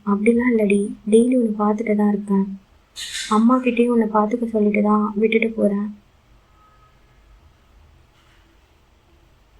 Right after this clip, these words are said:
"ஆன்ட்டி என்னை நல்லா தான் பார்த்துக்கிறாங்க, ஆனா நீங்க பார்த்துக்கிற மாதிரி வருமா? நீங்க என் கூட இருக்க மாதிரி இருக்குமா?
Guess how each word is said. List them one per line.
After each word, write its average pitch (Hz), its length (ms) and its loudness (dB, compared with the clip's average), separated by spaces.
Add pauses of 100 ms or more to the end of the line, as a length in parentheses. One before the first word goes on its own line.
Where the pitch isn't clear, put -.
(680)
"ஆன்ட்டி 254 320 2
என்னை 220 180 0
நல்லா 208 240 0
தான் 226 240 0
பார்த்துக்கிறாங்க, 208 540 0 (200)
ஆனா 208 320 2 (200)
நீங்க 220 240 2
பார்த்துக்கிற 220 480 0
மாதிரி 208 280 2
வருமா? 202 420 0 (840)
நீங்க 240 220 2
என் 233 140 2
கூட 240 160 2
இருக்க 226 220 0
மாதிரி 214 320 2
இருக்குமா? 196 460 0